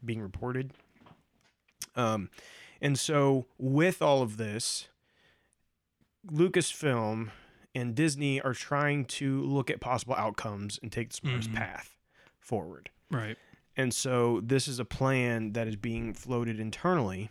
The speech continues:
Speaker 1: And this is a plan that also seems to be a favorite amongst some of the executives. And so w-, for what they're hearing is that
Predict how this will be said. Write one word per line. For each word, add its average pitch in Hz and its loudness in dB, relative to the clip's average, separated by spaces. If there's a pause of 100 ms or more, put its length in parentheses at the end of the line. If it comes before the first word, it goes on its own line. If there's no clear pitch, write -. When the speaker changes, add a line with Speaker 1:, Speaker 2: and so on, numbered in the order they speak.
(1040)
Speaker 1:
And 117 0
this 139 2
is 131 -2
a 117 -4
plan 113 -2 (580)
that 117 0 (100)
also 127 0
seems 127 -6
to - -10
be 117 -2
a - -6
favorite 147 2
amongst 117 -2
some 120 -8
of 110 -6
the 113 -4
executives. 113 -10 (800)
And 120 0
so 113 0 (760)
w-, 127 -6
for - -6
what 147 0
they're 156 2
hearing 117 2
is 117 -2
that 120 0